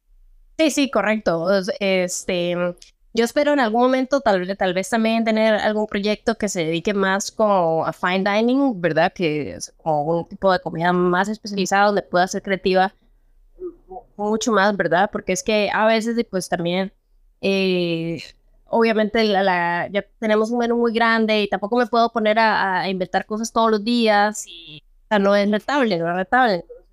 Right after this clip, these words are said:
Yo espero en algún momento tener un proyecto que sea algo así, pero efectivamente las noches sensoriales, como nunca se repite menú, es que a mí no me gusta repetir menú para nada, ni es que ni en las clases de cocina, ni en las noches sensoriales,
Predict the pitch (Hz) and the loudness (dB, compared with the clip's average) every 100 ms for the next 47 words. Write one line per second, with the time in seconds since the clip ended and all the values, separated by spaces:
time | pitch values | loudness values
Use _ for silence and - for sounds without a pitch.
0 | - 196 - 202 196 185 196 202 202 175 | -12 -10 -4 -2 0 2 0 0 -2 -4
1 | 180 180 180 - _ _ _ _ 202 - | -4 -10 -18 -20 _ _ _ _ -6 0
2 | 190 185 190 185 269 277 202 185 165 175 | 2 2 2 0 2 2 2 2 2 0
3 | 175 170 160 226 240 170 160 160 - 220 | -4 -2 0 0 0 0 0 -4 -6 -8
4 | 196 165 160 185 196 _ _ - 196 196 | -2 0 2 0 -4 _ _ -4 0 2
5 | 214 240 254 262 262 233 - 233 233 233 | 2 2 2 0 -4 -8 -8 -4 0 2
6 | 240 208 175 - 240 - _ - 208 214 | 0 0 -2 0 -2 -2 _ -6 0 2
7 | 233 240 233 - _ - 220 208 220 202 | 2 0 -4 -6 _ -2 0 0 -2 -2
8 | 170 185 170 165 - 208 202 175 156 - | -2 0 -2 -4 -4 -2 0 0 0 -2
9 | 185 208 220 _ _ - 190 190 156 165 | -2 -2 -12 _ _ -4 -2 0 0 0
10 | 196 226 214 196 175 185 185 180 185 | -2 -4 -6 -8 -4 0 2 2 -2